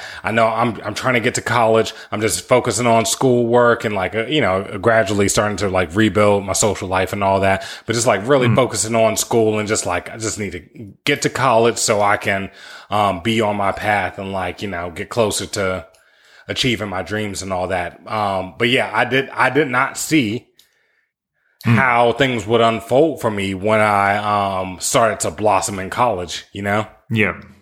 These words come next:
Speaker 1: Um, obviously,
Speaker 2: Yeah.
Speaker 1: like,
Speaker 2: I think that's a, a really important point.
Speaker 1: It
Speaker 2: It's
Speaker 1: is.
Speaker 2: like so, so many times we won't, you know, we won't see that growth under the surface.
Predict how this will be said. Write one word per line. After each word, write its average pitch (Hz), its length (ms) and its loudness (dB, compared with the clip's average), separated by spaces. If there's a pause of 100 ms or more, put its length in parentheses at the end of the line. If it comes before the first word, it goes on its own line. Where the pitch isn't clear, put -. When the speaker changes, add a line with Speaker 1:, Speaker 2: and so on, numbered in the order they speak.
(140)
Speaker 1:
Um, 101 280 2
obviously, 107 480 2
Speaker 2:
Yeah. - 60 0
Speaker 1:
like, 165 120 2
Speaker 2:
I - 40 4
think 185 100 2
that's 156 180 2
a, 139 80 6
a 120 320 0
really 107 340 4
important 95 720 -2
point. 95 380 2
Speaker 1:
It 139 80 2
Speaker 2:
It's 156 240 4
Speaker 1:
is. - 60 -4
Speaker 2:
like 87 140 0
so, 101 420 -2
so 120 160 2
many 98 200 2
times 90 400 0
we 95 80 -2
won't, 98 340 2 (240)
you 98 140 0
know, 87 160 0
we 95 120 0
won't 107 320 4
see 90 200 0
that 90 200 -4
growth 98 340 -4
under 95 200 -2
the 95 100 -2
surface. 92 520 -2